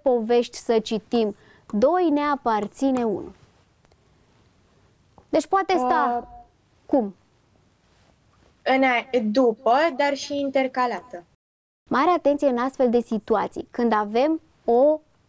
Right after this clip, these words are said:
Speaker 1: atributivă intercalată. Da? Călătoria în orice poveste ne îmbogățește. De exemplu, în si-, în situația asta, călătoria în orice poveste ne îmbogățește. Ia să vedem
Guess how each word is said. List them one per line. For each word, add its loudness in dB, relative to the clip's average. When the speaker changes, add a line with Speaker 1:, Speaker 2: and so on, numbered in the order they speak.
Speaker 1:
atributivă 2
intercalată. -2
Da? 0
Călătoria 2
în 0
orice 2
poveste 0
ne 4
îmbogățește. 0
De 4
exemplu, 0
în 4
si-, 0
în 0
situația 0
asta, -4
călătoria 2
în 0
orice 0
poveste -2
ne 0
îmbogățește. 0
Ia 2
să 2
vedem 2